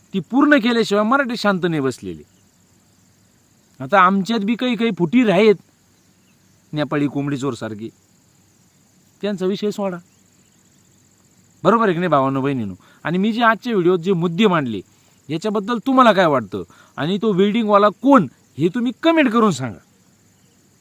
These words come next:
आणि मुद्दे आवडले का, हे सुद्धा कमेंट करून सांगा, कारण मी मुद्देसूद बोलतो.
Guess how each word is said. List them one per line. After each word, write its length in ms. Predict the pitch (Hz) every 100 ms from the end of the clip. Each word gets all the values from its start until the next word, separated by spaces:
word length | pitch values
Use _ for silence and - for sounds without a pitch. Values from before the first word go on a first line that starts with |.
| _ _ _ _ _ _ _ _
आणि 260 | 135 175 240
मुद्दे 440 | 220 208 185 262 262 180 _
आवडले 380 | 160 226 226 208
का, 140 | 151 120
हे 280 | 101 156
सुद्धा 240 | 196 196 233
कमेंट 260 | 220 214 196
करून 200 | 180 180
सांगा, 320 | 135 113 87 85 _ _ _ -
कारण 200 | 190 214
मी 100 | 233
मुद्देसूद 540 | 214 190 233 - 165
बोलतो. 380 | 135 120 98